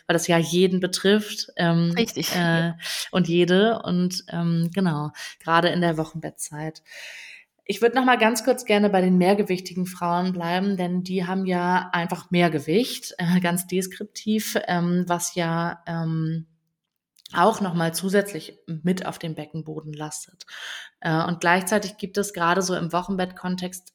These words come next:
Speaker 1: finde ich, darum mache ich immer so gerne Sachen für mehrgewichtige Frauen, weil ich finde, es gibt gar keine Ressourcen. Also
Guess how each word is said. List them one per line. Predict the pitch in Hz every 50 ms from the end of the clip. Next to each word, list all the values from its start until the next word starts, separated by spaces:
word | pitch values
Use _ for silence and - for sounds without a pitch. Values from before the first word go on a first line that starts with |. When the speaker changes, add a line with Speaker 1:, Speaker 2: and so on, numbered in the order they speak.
| _ -
Speaker 1:
finde | - - 185 180 175 175
ich, | - - 180 -
darum | - 180 165 160 165 165 170 175 - _ _
mache | - 180 180 175 185
ich | 180 -
immer | 175 175 170 165
so | 170 165
gerne | 165 165 165 165 160
Sachen | 160 170 175 - 185 180
für | 185 175 165
mehrgewichtige | 165 165 170 180 185 180 185 180 - 180 180 175
Frauen, | - - 170 170 165
weil | 165 160
ich | - -
finde, | - 180 175 175
es | 165 -
gibt | - 165 - _ _
gar | - 147 151 160 160 160
keine | - - 151 147 147 147 -
Ressourcen. | 131 - - - 156 156 147 - - 147 147
Also | 156 160 151 156 156 160 165